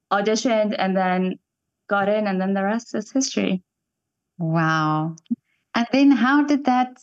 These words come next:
Speaker 2: how did that progress then at film school? I mean, was it then, did you feel, "Okay, now I'm living the dream," or "Now, now I'm there"?
Speaker 1: It was, it was,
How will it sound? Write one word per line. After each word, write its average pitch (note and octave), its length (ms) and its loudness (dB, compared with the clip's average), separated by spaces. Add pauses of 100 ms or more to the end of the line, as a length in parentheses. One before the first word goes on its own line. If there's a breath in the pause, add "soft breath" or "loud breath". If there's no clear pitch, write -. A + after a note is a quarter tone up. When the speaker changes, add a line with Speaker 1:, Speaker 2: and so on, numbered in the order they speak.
(400)
Speaker 2:
how G3+ 280 0
did A3+ 200 0
that G#3+ 240 0
progress A3 520 0
then D#3 280 0
at D3 200 -4
film D3+ 340 -2
school? C3+ 420 -4
I - 60 -4
mean, F3+ 260 0
was F3+ 200 0
it F3+ 160 -2
then, G3+ 520 -2
did F#3 180 0
you A#3 140 4
feel, G3 580 0
"Okay, F3 220 -2
now F3 360 0
I'm G#3 200 -2
living G3 340 -2
the F3 80 0
dream," E3 360 0
or C#3+ 80 -2
"Now, E3 480 0
now F#3 380 -2
I'm F#3 220 0
there"? D#3 440 -2 (680)
Speaker 1:
It B3 140 2
was, B3 440 0 (120)
it B3+ 120 2
was, B3+ 360 0